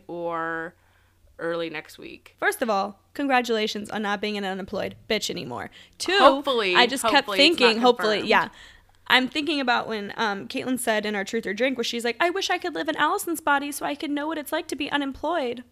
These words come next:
Speaker 2: <laughs>
Speaker 1: It's not great. And I told you it's not great.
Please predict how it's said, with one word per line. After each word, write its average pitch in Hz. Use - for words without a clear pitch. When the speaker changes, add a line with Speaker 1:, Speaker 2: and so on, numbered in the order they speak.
Speaker 2:
<laughs> 453
Speaker 1:
It's 277
not 247
great. 240
And 254
I 262
told 330
you 294
it's 277
not 226
great. 214